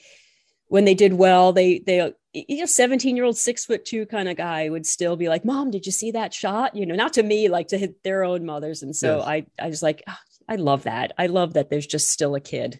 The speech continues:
Speaker 1: in, you know, in a seventeen, eighteen-year-old," which you, you'd say they're still kids, but they like to pretend they're not.
Speaker 2: Yeah. I think that persists.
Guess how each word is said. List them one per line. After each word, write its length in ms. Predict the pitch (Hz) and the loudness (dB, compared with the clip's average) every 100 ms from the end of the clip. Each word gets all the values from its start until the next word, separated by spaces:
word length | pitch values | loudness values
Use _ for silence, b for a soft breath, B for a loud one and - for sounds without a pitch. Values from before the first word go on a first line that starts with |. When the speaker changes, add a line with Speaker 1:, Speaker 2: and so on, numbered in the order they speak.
| _ - | _ -2
Speaker 1:
in, 320 | 165 147 156 | 0 0 -2
you 120 | 147 | -2
know, 240 | 139 135 139 _ _ _ - | -2 -2 -6 _ _ _ -4
in 180 | 180 151 | -2 -2
a 180 | - - | -2 0
seventeen, 420 | 185 180 175 147 | 2 2 2 0
eighteen-year-old," 540 | 135 - 135 135 143 | -2 -4 -4 -2 0
which 260 | 247 247 - | 0 0 -6
you, 140 | 208 - _ - | -8 -10 _ -10
you'd 160 | 196 | -8
say 240 | - 180 147 | -2 0 0
they're 160 | 143 | -2
still 240 | 143 - 135 | -2 -2 -2
kids, 380 | - 160 127 - | 0 -2 -2 -4
but 160 | 139 | -4
they 100 | 151 | -2
like 240 | 120 - - | -4 -8 -10
to 80 | |
pretend 380 | - 139 - - | -14 -12 -10 -10
they're 80 | - | -12
not. 300 | - - - _ B B | -14 -16 -18 _ B B
Speaker 2:
Yeah. 200 | 127 104 92 b b b b - | -6 -6 -10 b b b b -2
I 180 | 160 170 | 0 0
think 240 | 170 147 | -2 -4
that 220 | 143 120 | -4 -4
persists. 540 | - 117 - 101 - | -6 -8 -6 -8 -10